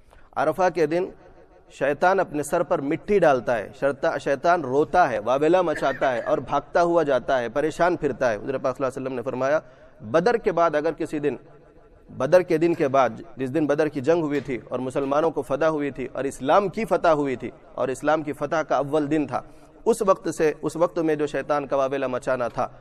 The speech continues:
اس کے بعد اگر کسی دن شیطان کا واویلا مچتا ہے تو وہ عرفہ کے دن مچتا ہے۔ وہ دیکھتا ہے کہ اللہ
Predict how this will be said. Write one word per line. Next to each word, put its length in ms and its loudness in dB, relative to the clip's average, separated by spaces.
اس 160 -6
کے 100 4
بعد 280 6
اگر 180 4
کسی 240 -2
دن 140 -2
شیطان 400 -2
کا 80 -2
واویلا 320 0
مچتا 320 -4
ہے 80 -2
تو 120 -6
وہ 60 -2
عرفہ 320 -2
کے 60 -4
دن 140 -6
مچتا 340 -4
ہے۔ 100 -4
وہ 100 -2
دیکھتا 460 4
ہے 120 2
کہ 60 -2
اللہ 200 0